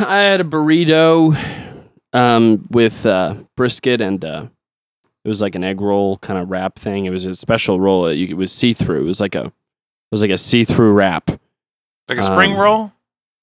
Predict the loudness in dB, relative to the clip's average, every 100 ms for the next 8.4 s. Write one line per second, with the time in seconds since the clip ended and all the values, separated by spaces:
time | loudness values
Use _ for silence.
0 | _ 2 4 2 0 2 4 6 4 4
1 | 4 4 0 -12 -18 -18 -20 -20 _ _
2 | _ _ _ _ _ _ _ -2 2 2
3 | 2 0 -2 0 0 -2 -4 -12 _ -6
4 | -6 -6 -2 0 4 6 6 6 4 4
5 | -2 -20 -20 _ _ _ -8 -4 -2 -2
6 | -6 -10 -10 -6 -4 -4 -6 -6 -16 -16
7 | _ _ -6 2 6 6 6 2 -2 -6
8 | -8 -8 -12